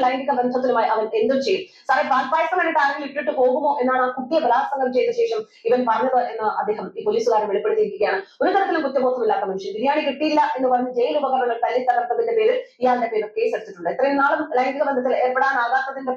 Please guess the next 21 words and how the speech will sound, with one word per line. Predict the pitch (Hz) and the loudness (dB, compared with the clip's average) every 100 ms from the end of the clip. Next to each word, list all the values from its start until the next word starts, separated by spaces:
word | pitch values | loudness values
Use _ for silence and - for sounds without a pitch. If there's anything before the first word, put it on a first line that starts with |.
| 247 | 0
പക | 247 - - - 214 | 0 -2 -4 -4 0
അവൻ | 240 | 0
തീർത്തേക്കാം. | 220 226 240 220 - 226 | 0 0 2 0 0 0
കയ്യിൽ | 220 226 | 0 0
കിട്ടുന്ന | 240 233 | 0 2
ആരെയും | 233 254 226 | 2 0 -2
ആക്രമിക്കാനുള്ള | 226 247 247 226 226 226 | -2 -2 0 0 0 0
സാധ്യത | 233 254 240 226 | 0 -2 -2 0
കൂടുതലാണ്. | 247 240 233 330 - - | 0 2 0 -2 -4 -4
ഗ്രാമത്തിലെ | 240 262 277 262 | -2 0 -2 -4
സ്ത്രീകൾക്ക് | 247 285 330 320 240 220 | -4 -2 0 0 0 2
ഇവനെ | 226 220 | 2 2
പേടിയാണ് | 220 247 240 214 208 208 | 2 4 2 2 -2 -2
എന്നാണ് | 208 202 | -2 -2
അഷ്റഫ് | 220 202 196 | -4 -4 0
മണലാടി | 190 185 185 | 2 2 2
പറയുന്നത്. | 180 180 165 - - _ - | -2 -2 -4 -4 -8 _ 0
സെല്ലിനകത്ത് | 349 415 370 269 220 | 2 2 2 2 0
ഇയാൾ | 269 254 247 | 0 0 -2
ഒറ്റയ്ക്കായിരുന്നു. | 247 233 208 208 220 | -2 0 2 0 0
സെല്ലിന്റെ | 233 247 | 0 2